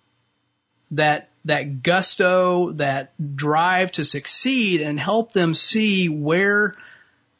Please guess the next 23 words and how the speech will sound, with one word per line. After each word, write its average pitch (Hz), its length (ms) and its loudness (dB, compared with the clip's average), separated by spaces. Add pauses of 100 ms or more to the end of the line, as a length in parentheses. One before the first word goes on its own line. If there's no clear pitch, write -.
(160)
to 165 300 0
best 165 580 -2
use 165 680 0
those 147 300 0
resources 165 760 0
that 147 120 0
are 127 100 -2
so 190 380 2
limited. 147 500 -2 (320)
Um, 143 540 2
I, 156 120 0
I 165 240 -2
will 233 160 0
tell 240 240 0
you 208 180 0
that 143 180 -8
most 185 580 0
of 190 60 2
the 160 60 -2
people, 135 320 -6
not 151 240 0
all, 151 260 0
but 139 180 -8